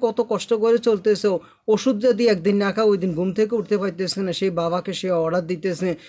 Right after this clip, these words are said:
যে মিস্ত্রি যা কিছু লাগে এগুলো এনে দেওয়ার জন্য, তার পক্ষে দেখা সম্ভব নয় এগুলো না। ঠিক আছে, তার বিল্ডিং করার দরকার, সে অন্য ব্যবস্থা নিতে পারতো, তাই বলে বাবাকে সে চাকর হিসেবে ব্যবহার করবে,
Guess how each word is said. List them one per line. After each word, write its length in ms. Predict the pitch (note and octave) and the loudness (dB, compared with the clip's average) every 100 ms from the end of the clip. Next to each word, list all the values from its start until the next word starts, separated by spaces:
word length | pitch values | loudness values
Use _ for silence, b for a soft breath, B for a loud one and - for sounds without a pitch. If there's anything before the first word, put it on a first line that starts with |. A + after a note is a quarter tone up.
| B - | B -2
যে 120 | F3 | 0
মিস্ত্রি 460 | E3+ E3 - F#3+ | 2 -2 -2 -4
যা 240 | F3+ E3+ F3 | -2 -2 -2
কিছু 280 | G3+ - F3+ | -4 -4 -2
লাগে 300 | F3 D#3+ E3 | 0 0 -2
এগুলো 260 | D3+ E3+ | -2 0
এনে 220 | F3 E3 | 2 2
দেওয়ার 300 | E3 E3 D#3+ | 2 2 2
জন্য, 360 | C#3+ D#3+ D#3 D3+ b b b _ | -2 -2 -2 -4 b b b _
তার 140 | F3 E3 | -4 -2
পক্ষে 240 | E3+ F3+ | -4 -2
দেখা 260 | E3 D#3 F3 | 0 0 -2
সম্ভব 360 | - F3 D#3+ | -2 -4 -2
নয় 260 | D#3 D#3+ D3+ | -2 -2 -4
এগুলো 260 | C#3 C#3+ C#3 | -4 -6 -6
না। 320 | C3 D3 - _ _ _ _ _ - | -8 -12 -20 _ _ _ _ _ -4
ঠিক 160 | A#3+ | 0
আছে, 180 | C#4 C#4 | 2 2
তার 200 | C4 B3+ | 2 2
বিল্ডিং 340 | G3 A3 A#3+ | 2 2 2
করার 280 | A#3+ A#3 A3+ | 2 2 2
দরকার, 280 | A3+ A3 G#3 | 0 0 -2
সে 120 | - | -2
অন্য 220 | G3 F3+ | -2 -2
ব্যবস্থা 500 | F#3+ G3 F#3 F#3+ G3+ | -2 -2 -4 -4 -4
নিতে 280 | F#3 E3+ G3+ | -2 -4 -4
পারতো, 260 | G3 E3+ F3 | -4 -4 -4
তাই 160 | F3 | -2
বলে 200 | E3+ G3 | 0 0
বাবাকে 440 | F3 E3 E3 F3 G#3+ | 0 0 -2 0 -2
সে 260 | F3+ - | -2 -10
চাকর 380 | G3+ F3+ E3 F3 | -10 -8 -6 -4
হিসেবে 280 | F#3 G3 F#3 | -2 -4 -2
ব্যবহার 360 | E3 D3+ F3+ F#3 | -2 0 -2 -2
করবে, 360 | G3 E3+ E3 | -4 -2 -2